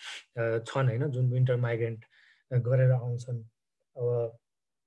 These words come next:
तिनीहरूको assessment गर्नलाई चाहिँ हामीले different, अ, मेथडहरू युज गर्छौँ, होइन। जस्तै लेकहरूमा चाहिँ गर्नु पऱ्यो भने अब जगदीशपुर, अ, तालमा गर्नु पऱ्यो भने हामीले चाहिँ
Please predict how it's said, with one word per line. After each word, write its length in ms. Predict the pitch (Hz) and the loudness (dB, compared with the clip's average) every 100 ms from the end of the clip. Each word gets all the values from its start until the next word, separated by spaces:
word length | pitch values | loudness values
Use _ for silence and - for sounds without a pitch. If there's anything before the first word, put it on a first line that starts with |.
| _ _ _ 127 | _ _ _ -4
तिनीहरूको 320 | 156 175 151 190 | 2 4 4 2
assessment 640 | 151 190 - 160 160 135 | 0 2 0 0 0 2
गर्नलाई 460 | 139 135 131 127 | 2 2 2 0
चाहिँ 360 | 127 160 170 135 _ _ _ - | 0 0 -2 -4 _ _ _ -18
हामीले 800 | 104 - 113 123 127 123 117 120 117 120 - _ 123 110 - - _ _ _ 123 | -16 -8 -2 0 2 2 2 -2 -4 -12 -18 _ -14 -14 -14 -20 _ _ _ -6
different, 480 | 139 135 180 156 143 | -2 2 2 2 0
अ, 340 | 123 117 113 110 _ _ 135 | 0 -2 -6 -12 _ _ -2
मेथडहरू 400 | 143 147 117 110 | 2 2 2 -2
युज 260 | 120 120 | -4 -2
गर्छौँ, 320 | 113 107 - 110 | -2 -4 -6 -10
होइन। 180 | 127 - _ _ _ 127 | -10 -12 _ _ _ -2
जस्तै 360 | 127 127 147 139 131 123 | -2 6 6 6 4 0
लेकहरूमा 680 | 113 143 160 127 104 117 120 | 2 4 4 2 -4 -2 -2
चाहिँ 260 | 113 139 127 | -2 -2 0
गर्नु 280 | 127 120 127 | 2 2 2
पऱ्यो 240 | 131 117 | 2 0
भने 160 | 107 123 | -2 -8
अब 120 | 113 | -8
जगदीशपुर, 640 | 123 123 127 - 120 110 - | -6 -4 -6 -8 -12 -14 -10
अ, 120 | 117 | -8
तालमा 500 | 113 123 120 117 123 | -6 -2 0 0 -4
गर्नु 320 | 113 113 117 110 | -6 -6 -8 -6
पऱ्यो 240 | 117 113 | -4 -4
भने 240 | 104 123 127 - _ _ _ | -6 -8 -8 -12 _ _ _
हामीले 260 | 107 113 123 | -8 -4 -2
चाहिँ 180 | 143 | -2